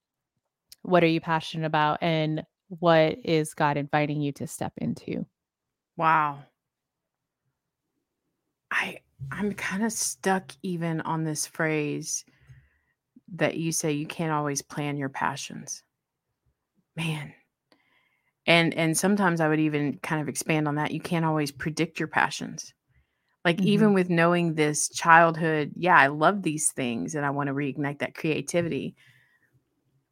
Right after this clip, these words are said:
Speaker 2: But sometimes I feel like we try to find this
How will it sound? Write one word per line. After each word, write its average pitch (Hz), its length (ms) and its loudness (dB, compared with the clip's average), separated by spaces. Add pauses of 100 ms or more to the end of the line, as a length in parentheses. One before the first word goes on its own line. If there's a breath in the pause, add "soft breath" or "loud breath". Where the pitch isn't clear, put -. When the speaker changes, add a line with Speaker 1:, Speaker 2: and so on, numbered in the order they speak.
(160)
Speaker 2:
But 185 140 0
sometimes 220 600 4
I 165 100 2
feel 175 220 0
like 165 200 0
we 175 80 -2
try 170 240 0
to 165 80 0
find 165 280 0
this 151 160 -2